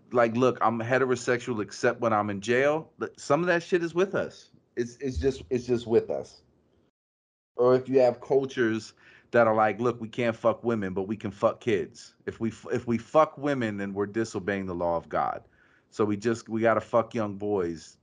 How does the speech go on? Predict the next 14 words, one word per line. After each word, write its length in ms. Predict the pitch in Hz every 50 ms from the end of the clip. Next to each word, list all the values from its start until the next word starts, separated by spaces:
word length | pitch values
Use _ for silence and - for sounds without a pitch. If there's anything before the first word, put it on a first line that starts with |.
| _
you 120 | - 107 98
know, 220 | 90 80 76 - - _ _ _ _ _ _ _ _ _ _ -
um, 360 | - 90 85 82 80 78 73 - _ -
to 100 | 113 104
hold 320 | - 123 117 117 113 107
us 160 | 104 95 -
over 440 | 113 101 95 85 73 73 65 - - _ _ _
so 160 | _ - 101
that 120 | 92 90 87
we 100 | 87 98
don't 200 | 95 92 90 85
sin 200 | - - 101 87
against 320 | 85 80 85 85 82 80 -
God." 320 | - - 69 58 50 -